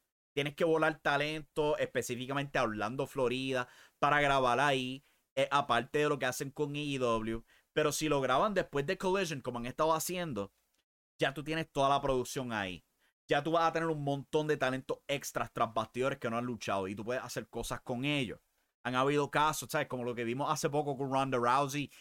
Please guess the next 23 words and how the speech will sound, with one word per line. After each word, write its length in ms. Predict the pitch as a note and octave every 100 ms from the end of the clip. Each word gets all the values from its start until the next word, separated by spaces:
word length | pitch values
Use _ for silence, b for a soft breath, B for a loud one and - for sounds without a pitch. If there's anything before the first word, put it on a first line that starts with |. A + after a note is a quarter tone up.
| B
y 100 | -
Marina 400 | C#3 A#2+ B2+ C#3+ C3+
Shafir. 640 | - A#2 - C3+ F#2+ - _ _ _ _ _ _
Rousey 520 | B2 C#3+ E3+ D#3+ F3
no 180 | D#3 C3+
quería 240 | - C#3+ C#3+
estar 200 | - D3+
en 120 | D3+
A 40 |
E 180 | D3+ D3+
W. 340 | D#3+ D#3 A2+ - _ b b _ -
Ella 180 | C3+ C#3
estaba 300 | - B2+ A#2
dispuesta 380 | A2+ B2 A2 G#2+
a 20 |
hacerlo 260 | - A2+
en 80 | A2
Ring 140 | A#2 A#2+
of 80 |
Honor 280 | C3+ D#3 A#2+
y 60 | A2
sin 240 | - A#2
promoción. 680 | A2+ G#2+ G#2 - D#3 C#3+